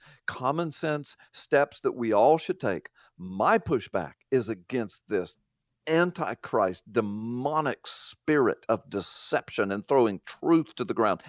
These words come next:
and lawlessness and troun-, trouncing on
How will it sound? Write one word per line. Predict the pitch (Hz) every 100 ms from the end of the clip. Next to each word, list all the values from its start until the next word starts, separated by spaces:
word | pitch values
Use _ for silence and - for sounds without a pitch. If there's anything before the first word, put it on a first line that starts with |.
| - 131
and | 135 123
lawlessness | 104 123 139 156 165 143 117 104 - 101 90 -
and | 101 -
troun-, | - - 139 151 160 175 147 -
trouncing | - 160 165 170 147 - 131
on | 113 107